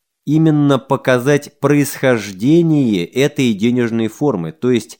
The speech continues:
проследить развитие выражения стоимости, заключающегося в стоимостном отношении товаров,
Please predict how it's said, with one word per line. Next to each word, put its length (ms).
проследить 800
развитие 880
выражения 680
стоимости, 840
заключающегося 1400
в 100
стоимостном 880
отношении 760
товаров, 580